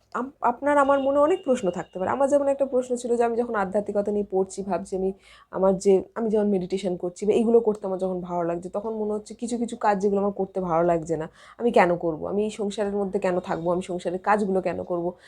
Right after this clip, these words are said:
তাহলে আধ্যাত্মিকতা, সংসার কি আলাদা? সংসারে থেকেও কি আধ্যাত্মিকভাবে আধ্যাত্মিকতা করা, মানে আধ্যাত্মিক জীবনযাপন করা যায় না?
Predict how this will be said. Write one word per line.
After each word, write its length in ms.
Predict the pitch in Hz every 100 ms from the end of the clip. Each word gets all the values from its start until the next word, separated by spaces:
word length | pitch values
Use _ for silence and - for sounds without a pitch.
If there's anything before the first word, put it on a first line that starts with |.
| -
তাহলে 140 | - 214
আধ্যাত্মিকতা, 600 | 202 196 247 247 247 254 247
সংসার 400 | - 220 247 240
কি 100 | 233
আলাদা? 300 | 214 254 185
সংসারে 380 | - 190 226 214
থেকেও 280 | 202 226
কি 100 | 254
আধ্যাত্মিকভাবে 720 | 254 233 254 254 240 254 233 254 247 - -
আধ্যাত্মিকতা 560 | 196 196 247 247 240 240
করা, 240 | 233 226
মানে 160 | 214 196
আধ্যাত্মিক 460 | 208 254 247 262 214
জীবনযাপন 500 | 208 220 220 233 240
করা 220 | 247 247
যায় 200 | 240 320
না? 120 | 233